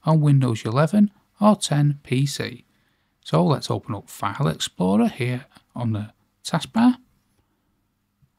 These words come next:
and let's come to the desktop here, and then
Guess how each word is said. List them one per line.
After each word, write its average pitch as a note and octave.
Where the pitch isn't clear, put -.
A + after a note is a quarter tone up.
and A3+
let's A3+
come E3+
to F3+
the D#3+
desktop -
here, F#2
and A2
then G2+